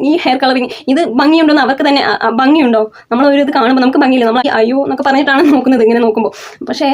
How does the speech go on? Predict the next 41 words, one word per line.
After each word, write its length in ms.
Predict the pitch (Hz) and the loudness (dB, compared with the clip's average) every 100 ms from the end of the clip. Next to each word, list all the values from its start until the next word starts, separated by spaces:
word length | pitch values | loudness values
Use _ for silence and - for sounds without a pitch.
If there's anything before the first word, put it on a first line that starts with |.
| 302 | 0
എന്താ 200 | 220 254 | 0 0
പറയുക, 200 | 269 269 | 0 -2
പലരും 320 | 254 277 330 | -2 -2 -2
ഇതൊക്കെ 200 | 311 302 | -2 0
ഭംഗിയാണ്, 420 | 320 247 277 294 269 | 0 2 2 2 2
ഇതാണ് 220 | 254 294 | 0 0
ട്രെൻഡിങ് 300 | 285 247 294 | -2 0 2
എന്ന് 120 | 294 | 2
പറഞ്ഞിട്ട് 220 | 285 269 - | 0 -2 -2
ചെയ്തുകൊണ്ട് 300 | 220 247 240 | 0 0 0
നടക്കുകയാണ്. 300 | 214 220 - - 269 | 0 -2 -2 -10 -8
ആ, 140 | 208 208 202 | -4 -2 0
വല്ലാത്തൊരു 460 | 208 214 311 320 349 | 2 2 0 0 0
അവസ്ഥയാണ് 360 | 233 233 233 | -2 -2 -2
കേട്ടോ. 160 | 208 214 | 0 0
ഈ, 160 | 214 233 247 233 | 2 2 0 -2
ഇത് 180 | 247 339 - - - - _ _ - 233 247 | -2 -2 -2 -6 -10 -10 _ _ -10 -4 -2
കലികാലം 320 | 233 254 277 | 0 2 2
എന്ന് 120 | 277 262 | 2 0
പറയുന്നത് 260 | 254 262 | 0 0
വെറുതെ 200 | 208 208 | 0 0
അല്ല. 120 | 202 - - _ | -2 -6 -12 _
ഏത്, 240 | - 233 277 | -6 -2 -2
ഏത് 380 | 233 233 247 - | 0 0 0 0
കാലം, 220 | 226 277 - - - 240 | 0 -2 -4 -12 -10 -4
അയ്യോ, 240 | 220 220 240 247 - - - - | -2 -2 -2 -2 -4 -10 -14 -6
പറയാനും 300 | 202 240 254 | -2 0 0
തന്നെ 140 | 254 269 | 0 0
വാക്കുകളില്ല 360 | 220 233 220 | 0 0 0
കേട്ടോ 120 | 208 214 | 0 0
എനിക്ക്. 200 | 214 226 - 220 214 | -2 -6 -6 -4 -2
എന്താ 160 | 214 | -2
അത്രയും, 300 | 202 240 269 285 - - | -4 -4 -4 -4 -12 -12
ആ, 60 | - 214 | -6 -4
സങ്കടകരമായിട്ടുള്ള 680 | 220 214 247 247 247 240 240 | -2 0 0 0 -2 -2 -2
ഒരു 180 | 247 240 226 | 0 0 0
ഇതാണ് 220 | 220 220 220 | 0 0 2
ഞാൻ 180 | 214 220 220 - | 0 -2 -4 -6
പങ്കുവയ്ക്കുന്നത്. 420 | 226 214 214 214 220 | -2 0 0 0 -2
കാരണം 160 | 254 | -2
എനിക്ക്, 200 | 277 339 | -4 -6